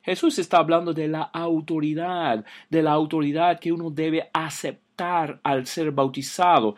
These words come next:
y es la autoridad del Padre, el Hijo y el Espíritu Santo. Y no son tres autoridades, sino una autoridad, ya que los tres seres, el Padre, el Hijo, el Espíritu Santo,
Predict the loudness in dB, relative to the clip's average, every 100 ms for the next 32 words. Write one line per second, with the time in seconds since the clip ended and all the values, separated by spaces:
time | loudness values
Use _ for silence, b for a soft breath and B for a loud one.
0 | B B 0 2 4 2 0 -4 -12 _
1 | _ _ _ _ -2 4 4 4 0 0
2 | 2 0 0 -4 0 4 6 4 -2 -10
3 | -14 _ _ -12 -6 -4 -4 -6 -10 -10
4 | -6 -4 -4 -4 -4 -4 -2 0 0 -2
5 | -8 B B 0 0 2 0 -2 0 2
6 | 2 0 -2 4 6 6 4 2 4 6
7 | 6 6 0 -4 b b b -2 0 0
8 | -2 -2 0 2 2 2 6 8 6 2
9 | -2 -2 0 -2 0 0 0 0 -4 -4
10 | -6 -4 -2 0 4 6 6 2 -4 -14
11 | _ _ _ -6 -6 0 6 8 8 2
12 | -10 -4 -2 0 -2 -4 -4 -4 -4 -6
13 | -4 -8 -2 -4 -2 -6